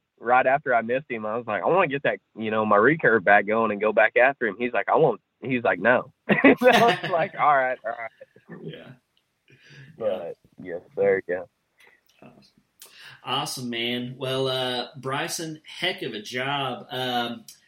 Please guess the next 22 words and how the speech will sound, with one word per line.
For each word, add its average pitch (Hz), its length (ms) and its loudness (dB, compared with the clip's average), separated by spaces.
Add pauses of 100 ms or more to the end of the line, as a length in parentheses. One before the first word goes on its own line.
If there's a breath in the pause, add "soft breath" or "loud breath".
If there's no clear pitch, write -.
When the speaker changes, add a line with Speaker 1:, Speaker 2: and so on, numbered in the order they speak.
(160 loud breath)
Speaker 2:
before 190 300 -6
I - 20 -4
let 180 220 -8
you 131 120 -10
go, 175 160 0
though, 123 300 -2
any, 190 500 -6
you 135 180 -2
know, 117 200 -10
obviously 147 420 -8
you've 135 200 -10
been 117 160 -8
very 139 220 -6
successful 139 580 -10
the 123 80 -12
last 123 260 -10
couple 120 200 -14
of 113 60 -16
years. 123 480 -8
Any 185 460 -6
just 147 180 -10
random 151 600 -10